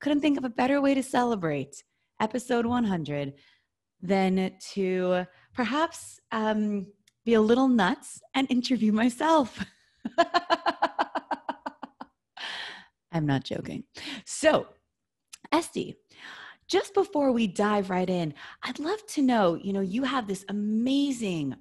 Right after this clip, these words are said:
Business Breakthrough Podcast. You've recorded over a hundred episodes. You're doing it for two and a half years. Why? Why do you keep doing this podcast? What drives you? <sighs> Oh my gosh. Okay.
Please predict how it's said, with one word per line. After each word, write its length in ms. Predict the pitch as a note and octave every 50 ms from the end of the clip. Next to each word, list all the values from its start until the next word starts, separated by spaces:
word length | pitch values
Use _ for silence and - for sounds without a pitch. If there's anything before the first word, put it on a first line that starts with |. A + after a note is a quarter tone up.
| _ -
Business 360 | B3 B3+ B3+ B3 A#3+ A#3 -
Breakthrough 420 | _ - F3 E3+ F3 - E3+ D#3+
Podcast. 720 | - - D#3 D3 C#3+ C#3+ - - D3+ C#3+ C#3 C#3 C#3 - - - - - - - - _
You've 180 | - G#3 G#3+ F#3+
recorded 480 | G#3 G3+ - - A#3 B3+ B3 A#3 A#3
over 220 | A3+ G#3+ F#3+ G3+ G3
a 100 | F#3 F3+
hundred 480 | F3 F3+ A#3+ F4+ G4 F#4+ E4 D4+ C4 - G#3+
episodes. 680 | F#3+ F#3+ - F3 - - D#3+ D3+ D3 C3+ C3 C#3 -
You're 100 | A3 G#3+
doing 220 | C#4+ D4+ D4+ C#4
it 160 | C4 B3+ C4
for 60 | - A#3+
two 260 | - - - F4 F4+
and 100 | F#4 F4
a 20 | D4
half 360 | B3 A#3+ A3+ A3 G#3+ G#3+ -
years. 440 | F#3 F#3 F3 D#3+ D3+ C#3+ C3+ - - - - - - - - _ _ _ _ _ _ _ _
Why? 640 | - G#3+ A#3 B3+ C4 B3+ A3+ F#3 D3+ - - - F#3+ _ _ _ _ _
Why 280 | - F#3 G3+ A#3+ D4+ F4+
do 60 | F4+ - -
you 100 | D#4 C#4
keep 400 | C#4 - - A#3+ A#3+ A#3 A#3+ -
doing 360 | - F#3 G3 G3 F#3 F3 E3
this 180 | D3+ D3 - - _
podcast? 760 | - - C#3 C#3+ C#3 - - C#3+ - - - - - - -
What 320 | - E3 G3 D4 - A3 D3
drives 540 | - D#3 D#3 D3+ D#3+ D#3 D#3 D3+ C#3+ - -
you? 100 | - - -
<sighs> 160 | - - - _ _ _ _ _ - - - - _ _ _ _ _ _ _ _ _ _ _ _ _ _ _ _ _ _ _ _ _ - -
Oh 800 | D4+ D4+ D4 C#4+ C4+ B3+ A#3 G3+ F#3 E3 D3+ C#3+ C#3+ D3+ - G3+
my 140 | G3 E3+ D#3
gosh. 240 | A2 - - - -
Okay. 220 | - - F3 -